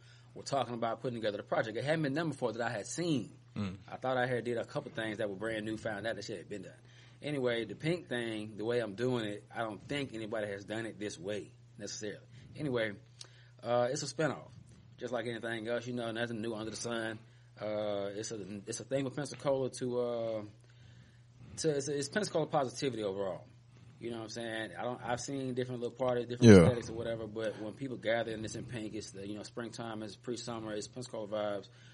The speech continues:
Speaker 1: Uh, you know, we in that beach season, you know, it's just gonna be a fun, definitely fun event.
Speaker 2: Well, just speaking on, just, just touching on, just elaborating more on what you just said, just, it's a, it's a positive type venue, bro. Like, can you elaborate on the importance of positivity for the community, for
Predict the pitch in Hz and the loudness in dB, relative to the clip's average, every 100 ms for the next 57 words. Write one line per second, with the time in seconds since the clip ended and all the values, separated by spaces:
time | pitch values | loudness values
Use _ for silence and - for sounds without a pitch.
0 | - - 101 104 98 101 98 107 107 101 | -20 -10 -4 -4 -4 -4 -4 -4 -4 -6
1 | 101 107 - 113 110 101 104 104 101 101 | -6 -8 -6 -4 -4 -6 -6 -4 -4 -6
2 | 107 107 101 95 117 110 101 - - - | -8 -6 -6 -6 -8 -6 -8 -12 -20 -20
3 | - - - 123 131 117 107 117 101 104 | -20 -16 2 4 4 2 -4 -4 -4 -4
4 | 101 - - - - - - 139 - 156 | -6 -8 -14 -10 -10 12 12 12 12 12
5 | 143 131 120 113 120 104 120 113 190 147 | 12 12 12 12 12 12 10 12 12 12
6 | 113 107 104 101 104 110 110 104 104 95 | 12 12 12 12 12 12 12 12 12 12
7 | 101 107 98 98 95 110 107 104 - 107 | 12 12 12 12 12 12 12 12 12 12
8 | 101 90 98 - - - - 107 113 - | 12 12 12 12 0 -14 8 12 12 12
9 | - 113 110 151 139 120 110 - 104 98 | 12 10 12 12 12 12 10 12 12 12
10 | 113 107 95 90 98 95 98 95 - 120 | 12 12 12 12 12 12 10 10 12 12
11 | 127 123 113 113 117 123 113 113 107 - | 12 12 12 12 12 12 12 12 12 12
12 | 110 104 98 92 101 101 90 104 - 135 | 12 12 12 12 12 12 12 12 12 12
13 | 120 113 104 - 104 101 92 131 123 95 | 12 12 10 10 12 12 12 12 12 12
14 | - 127 110 101 104 95 - 98 123 120 | 12 12 12 8 6 4 4 6 10 10
15 | 101 95 92 98 92 | 12 10 10 10 10